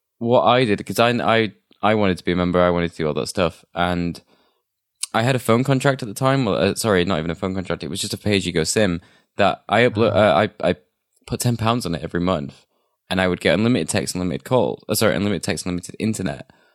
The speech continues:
Speaker 1: which meant that I had ten pounds free 'cause I didn't call anyone at the time, but I had ten pounds constantly on my phone free, and it just added up and added up and added up 'cause they didn't take the money.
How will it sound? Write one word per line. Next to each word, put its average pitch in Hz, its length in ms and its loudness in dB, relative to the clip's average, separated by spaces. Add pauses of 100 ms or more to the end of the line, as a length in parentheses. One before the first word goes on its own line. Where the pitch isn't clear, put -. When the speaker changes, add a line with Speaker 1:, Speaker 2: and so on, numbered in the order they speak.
(140)
Speaker 1:
which 101 200 -8
meant 110 240 0
that 92 320 2 (440)
I 113 100 0
had 127 160 0
ten 120 160 0
pounds 104 240 0
free 117 200 2
'cause 110 100 -4
I 139 40 2
didn't 156 180 0
call 92 200 2
anyone 90 220 0
at 76 60 -4
the 67 60 -4
time, 90 400 0 (260)
but 87 140 -2
I 110 80 2
had 113 180 0
ten 107 220 -4
pounds 92 500 -2 (160)
constantly 104 420 -4
on 90 80 -2
my 90 100 -4
phone 92 180 -4
free, 90 160 -2
and 90 100 -2
it 82 80 -4
just 92 220 -6
added 95 240 -2
up 90 180 -2
and 95 160 -2
added 90 200 -4
up 90 180 -2
and 92 120 -4
added 90 220 -2
up 110 220 0 (920)
'cause 98 120 -8
they 104 120 -2
didn't 117 180 2
take 117 180 -2
the 101 60 -2
money. 101 380 -2